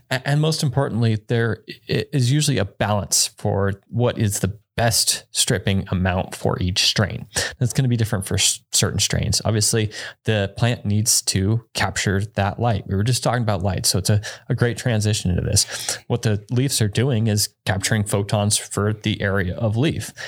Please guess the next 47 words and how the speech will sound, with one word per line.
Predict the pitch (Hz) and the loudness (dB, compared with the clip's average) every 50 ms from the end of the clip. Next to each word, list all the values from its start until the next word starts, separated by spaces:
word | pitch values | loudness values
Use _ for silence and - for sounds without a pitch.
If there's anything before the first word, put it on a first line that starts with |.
| - - - - | -12 -12 -6 0
If | - 95 90 - - - | 0 0 0 0 -2 0
we | 107 104 98 98 101 | 2 2 2 2 0
take | 104 - - 107 104 104 | -2 -2 -2 -2 0 0
off | 98 95 92 - - - | 0 0 0 -2 -6 -10
too | - - | -2 0
many | 110 117 135 175 | 2 2 2 2
of | 156 107 104 | 2 0 0
those | 104 90 92 95 107 - | 0 0 0 0 0 0
leaves, | 92 95 120 156 - - | 0 0 2 2 2 0
it's | - - - - - - - | 0 -2 -2 0 0 0 2
like | - - - - | 0 0 0 0
solar | - - 147 175 - | 0 0 0 0 0
panels. | - - - - - 101 - - - - - - - - | -2 -4 -6 -4 0 0 0 0 0 -2 -12 -12 -8 -6
That | 110 104 | -4 -2
plant | - - 107 92 - | 0 0 0 0 0
is | 110 104 | 0 0
actually | 98 98 - - 98 90 - - - | 0 0 0 -2 -2 -2 -4 -8 -8
getting | - 90 95 98 98 98 - | -4 0 0 0 0 0 -2
less | - 85 90 92 - - | -4 -2 0 2 0 0
power. | - - - 185 - - - - - - - - - - - - - | -2 0 0 0 0 0 -2 -4 -8 -8 -10 -16 -16 -16 -14 -8 -4
Um, | - - 90 90 95 98 - | 0 0 2 2 2 0 2
and | 123 120 113 104 | 2 0 2 2
so | - 135 | 0 0
it | 117 - | 0 0
kinda | - 131 131 | 0 0 0
comes | - - 120 113 107 | 2 0 0 0 2
down | - - 104 104 101 101 | 2 2 2 2 2 2
to | - 101 92 - | 0 0 0 2
understanding, | 92 101 95 92 - - 95 98 98 95 92 95 - - - - - - - | 2 2 2 2 2 2 2 2 2 2 0 -2 -4 -8 -16 -16 -10 -4 -2
all | 107 | 0
right, | 101 101 87 - - - - - - - | 0 0 0 -4 -8 -12 -18 -18 -10 -2
how | - 117 127 | -2 0 0
can | 127 - 127 117 110 | 2 2 2 2 2
we | 101 110 107 104 104 104 101 - _ _ _ | 2 2 4 4 2 2 0 -4 _ _ _
clean | - - - 120 131 | -6 -2 0 2 2
up | 131 117 - | 0 -2 -2
this | - 90 90 - | -2 -2 -2 -2
plant, | - - 107 98 98 104 - - | 0 2 2 2 2 0 -2 -2
make | - 110 104 | -2 -2 0
sure | - - 107 95 | 0 0 2 0
it's, | 98 95 - - - - - | 0 0 -2 -4 -6 -8 -4
uh, | - - - - 98 | -2 0 2 2 0
performing | 98 - - 113 - - 127 127 123 113 104 101 120 - _ _ _ _ _ _ _ _ _ _ _ - | 0 0 -2 -2 0 0 0 2 2 2 0 0 -4 -6 _ _ _ _ _ _ _ _ _ _ _ 0
as | 107 110 101 110 | 2 2 2 0
efficiently | 101 - - 107 - - - 82 104 95 | 0 0 0 0 0 0 0 2 2 2
as | 92 98 95 | 2 2 0
possible, | - - 101 95 92 - - - 98 104 107 | 0 0 0 2 2 0 0 2 2 0 0